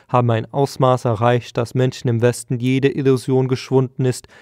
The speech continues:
über die vorgeblichen Freiheiten, die sie glaubten zu genießen. Menschen im Westen müssen innehalten.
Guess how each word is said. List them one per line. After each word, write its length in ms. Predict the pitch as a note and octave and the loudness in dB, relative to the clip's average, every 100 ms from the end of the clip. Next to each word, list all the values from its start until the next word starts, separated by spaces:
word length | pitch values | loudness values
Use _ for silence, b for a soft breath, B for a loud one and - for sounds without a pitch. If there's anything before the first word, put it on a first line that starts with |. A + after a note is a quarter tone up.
| B | B
über 180 | C#3 A#2 | 0 2
die 100 | A#2 | 0
vorgeblichen 840 | - C3 A#2 B2 - B2+ - B2+ | 2 2 4 0 0 -2 -2 -6
Freiheiten, 760 | - B2 A#2+ A2+ B2 A#2 B2+ A#2 | -2 0 0 2 0 0 -4 -2
die 160 | A#2+ | -2
sie 140 | A#2 A2+ | -2 -2
glaubten 520 | - A2 A2+ B2 A2 | 0 -2 -2 -6 -6
zu 160 | B2 A#2 | -4 -2
genießen. 560 | B2 A2 - B2+ C3 - _ _ _ - | 0 -2 -4 -12 -12 -16 _ _ _ 0
Menschen 360 | A#2 A2 B2 | 0 0 0
im 160 | A#2+ A#2 | 0 2
Westen 380 | A#2+ - - B2+ | 0 0 -2 0
müssen 300 | C3 - C#3+ | 0 0 -2
innehalten. 720 | D#3+ B2+ F2 G#2+ - - | 0 0 0 -4 -4 -10